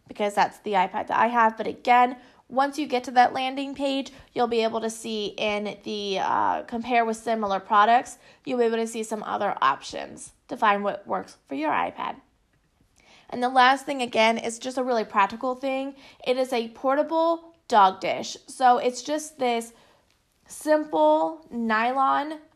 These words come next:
bowl that folds flat, and we have a couple of them in our cars. It's just great to have on hand if you travel with your dog a lot. So I have one in my car, Corey has one in his car, and then we have one that's, like, in Buster's bag.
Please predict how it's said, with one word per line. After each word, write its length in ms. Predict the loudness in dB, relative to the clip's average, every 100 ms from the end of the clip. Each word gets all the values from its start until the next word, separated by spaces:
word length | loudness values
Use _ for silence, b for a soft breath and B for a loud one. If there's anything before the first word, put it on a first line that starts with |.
| _ _ _ -8
bowl 440 | 0 2 4 2 0
that 240 | -2 -4
folds 340 | -4 -4 -6 -14
flat, 560 | -6 2 4 4 2 B B B 0
and 300 | 2 2 0
we 80 |
have 160 | -2 -2
a 40 |
couple 360 | -2 -2 -2 -2
of 140 | -2
them 160 | -2 -2
in 80 | -2
our 100 | -2
cars. 500 | -2 0 2 0 -6
It's 140 | -10 -8
just 200 | -10 -6
great 200 | -6 -4
to 80 | -6
have 340 | -2 0 0
on 200 | -2 -2
hand 420 | -4 -6 -4 -4 -8 B B -4
if 160 | -2
you 180 | -4 -8
travel 300 | -2 -2 -2
with 180 | -6 -6
your 120 | -4
dog 260 | 0 0 0
a 40 |
lot. 260 | -2 -2 0
So 180 | 0
I 160 | 2 4
have 140 | 4
one 160 | 4 4
in 80 | 2
my 160 | 0
car, 440 | -2 2 4 4 0 B B
Corey 240 | -6 -2 -2
has 120 | -2
one 140 | -2
in 120 | -2 -4
his 200 | -6 -2
car, 240 | 2 2
and 100 | 0
then 80 | -4
we 120 | -4
have 260 | 0 0 2
one 260 | 2 4
that's, 300 | 0 -4 -4
like, 160 | -8 -6
in 100 | -4
Buster's 460 | -2 -2 -6 -12
bag. 480 | -6 0 2 2 0